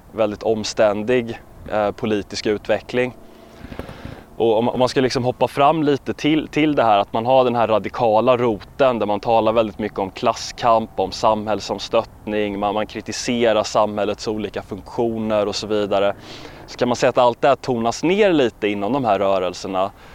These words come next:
Eh, när man själv kommer till makten, då är det inte riktigt lika intressant att, att kritisera, eh, samhällsstrukturerna när det, när, när det är man själv som sitter och bestämmer över dem. Och man kan väl säga att det, det blir något sorts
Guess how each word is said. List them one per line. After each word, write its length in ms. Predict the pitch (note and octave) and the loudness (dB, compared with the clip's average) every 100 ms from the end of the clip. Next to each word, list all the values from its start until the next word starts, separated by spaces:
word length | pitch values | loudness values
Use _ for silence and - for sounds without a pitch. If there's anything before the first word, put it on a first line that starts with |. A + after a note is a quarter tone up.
| - - - | -20 -20 -12
Eh, 320 | - F#2 F2 - | -4 -2 -2 -2
när 120 | A#2+ | 0
man 140 | B2 | 0
själv 360 | - F#3+ F3+ A#2+ | 2 2 2 -2
kommer 300 | - G2+ G2 | -4 -4 -4
till 140 | A2 | -4
makten, 440 | G2 - - G#2 G2+ | -4 -4 -6 -6 0
då 80 | |
är 80 | B2 | 2
det 60 | C#3 | 2
inte 200 | - A#2+ | 0 -2
riktigt 380 | C3+ - D3 D3 | -2 -6 -6 -2
lika 220 | B2+ A2 | 0 0
intressant 760 | G2+ - G#2+ D3+ C#3 C3 - | -2 -4 -2 2 2 2 0
att, 260 | G2+ - - | -2 -2 -8
att 140 | G2 | -8
kritisera, 800 | - G#2+ A2 - A2+ A2 B2 B2 - - - - - - - | -10 -10 -8 -4 2 4 6 4 0 -18 -20 -20 -20 -20 -10
eh, 200 | - G2 | -4 -2
samhällsstrukturerna 1160 | F#2+ C#3 A2+ G#2+ - - G#2+ - A2 G2+ A2 C3 | 0 2 2 0 -4 -6 -6 -2 -2 0 0 2
när 120 | A2+ | 0
det, 80 | G#2+ - B2 | 0 -2 -2
när, 220 | A#2 A2+ | -2 -2
när 140 | A#2 A2+ | 0 0
det 60 | |
är 60 | G#2+ | 2
man 140 | G#2+ | 0
själv 340 | - C#3+ C3+ A2+ | 0 2 2 -2
som 180 | A#2 | -8
sitter 280 | - G#2 - | -10 -10 -8
och 80 | G2+ | -8
bestämmer 560 | - - B2+ A2+ D3+ D3 | -6 0 2 2 2 2
över 240 | F2+ E2 | 2 0
dem. 260 | D#2+ G2 G#2+ - - - - - - | -2 -4 -8 -20 -20 -20 -20 -20 -12
Och 80 | A2 | -4
man 100 | A#2 | -2
kan 120 | C3+ | 0
väl 80 | B2 | 2
säga 160 | D#3 B2 | 4 2
att 80 | - - - | 2 -18 -6
det, 160 | - A#2+ | -2 0
det 140 | B2+ | 0
blir 380 | C3 C#3+ A#2 A2 | 2 2 2 0
något 180 | A#2+ A#2 | -6 -8
sorts 440 | A#2 - - - | -8 -10 -10 -10